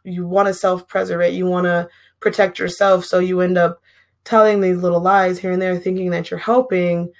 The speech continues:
when really you're just creating a bigger mess for yourself. But in the time, at, in that moment, you think that you're helping yourself and you think that everything will be okay. "Oh,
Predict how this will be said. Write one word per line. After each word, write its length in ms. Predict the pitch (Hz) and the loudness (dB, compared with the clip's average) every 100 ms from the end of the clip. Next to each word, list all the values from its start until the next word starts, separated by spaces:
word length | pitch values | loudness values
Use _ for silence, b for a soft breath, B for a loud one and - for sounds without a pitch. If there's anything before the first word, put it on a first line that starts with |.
| b - | b -4
when 160 | 190 | 0
really 260 | 180 202 190 | 4 4 6
you're 200 | 180 180 | 4 2
just 380 | 180 175 - - | 0 -6 -10 -12
creating 420 | - 196 185 175 | -2 0 0 0
a 80 | 175 | -4
bigger 280 | 170 180 175 | -2 -2 -2
mess 320 | 175 175 175 | -4 -6 -8
for 140 | - 90 | -10 -8
yourself. 500 | 87 - - - - | -8 -10 -10 -10 -6
But 280 | 90 - - _ _ - | -4 -4 -8 _ _ -4
in 100 | 208 | 0
the 100 | 190 | 0
time, 600 | - 208 190 175 175 175 | 0 0 2 0 -4 -4
at, 180 | 180 175 | -4 -4
in 80 | 185 | -2
that 180 | 175 190 | -2 -2
moment, 360 | 185 190 180 175 | 0 0 0 -4
you 100 | 175 | -4
think 320 | - 208 202 | -2 -2 -2
that 160 | 175 | -6
you're 140 | 180 170 | -4 -2
helping 360 | 170 170 175 | -2 -2 -4
yourself 320 | 170 170 170 175 | -4 -2 -2 -2
and 80 | |
you 120 | 175 175 | -4 -2
think 240 | 208 202 | -2 2
that 100 | 175 | 2
everything 340 | 170 170 170 | 2 2 0
will 80 | 170 | 0
be 140 | 165 170 | 2 2
okay. 260 | 160 180 | 2 2
"Oh, 320 | 226 233 214 | 4 4 4